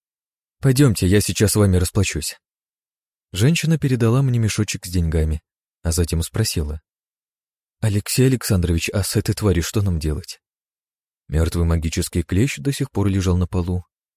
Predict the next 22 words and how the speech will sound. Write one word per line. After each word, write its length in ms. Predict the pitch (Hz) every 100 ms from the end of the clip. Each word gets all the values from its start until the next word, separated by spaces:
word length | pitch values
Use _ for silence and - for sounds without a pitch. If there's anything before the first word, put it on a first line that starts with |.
| _ _
а 60 | _
по-хорошему 640 | - - 87 160 - 156 143
было 240 | 139 151
бы 120 | 139
неплохо 380 | 135 131 139 139
его 220 | 131 123
изучить. 520 | 117 120 - 107 - _ _ _ _ _ _
Почему-то 380 | 87 - 87 82
мне 160 | 82 80
кажется, 380 | 90 87 -
что 180 | 82 -
не 120 | 82
кровь 320 | 80 117 147 -
он 160 | 76
пил, 280 | 78 76 78 - _ _ _
а 100 | -
что-то 340 | 85 - 139 131
другое. 560 | 120 98 85 73 87 - _ _ _ _ _ _ _ _ _ _ -
«Дайте 280 | 95 143
мне 140 | 170 131
какую-нибудь 480 | 117 - 98 90 90
тряпку. 460 | 92 82 - 76